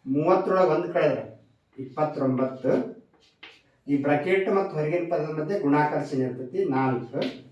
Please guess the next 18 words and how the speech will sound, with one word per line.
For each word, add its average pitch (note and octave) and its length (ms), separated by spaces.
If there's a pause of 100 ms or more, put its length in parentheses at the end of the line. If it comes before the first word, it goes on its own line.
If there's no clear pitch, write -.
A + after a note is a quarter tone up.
(200)
ಎ C#3+ 140
ತರ್ಟಿ C3+ 920
is C3+ 220
equal B2+ 540
to F3 400
ಏಳು D3 400
ಪ್ಲಸ್ E3+ 340 (640)
ಇಪ್ಪತ್ತೊಂಬತ್ತು F3 680
ನಾಲ್ಕಲೇ D#3+ 400
ಎಷ್ಟು? - 380 (540)
ನೂರ C3+ 160
ಹದಿನಾರು. B2 600 (1300)
ಎಸ್, A#2 260 (160)
ಎರಡು F3 300
ಪ್ಲಸ್ F3 240
ಪ್ಲಸ್ E3+ 220
ಅದಾವ, F3+ 220
ಕೂಡಿಸ್ಬೇಕು. D3 840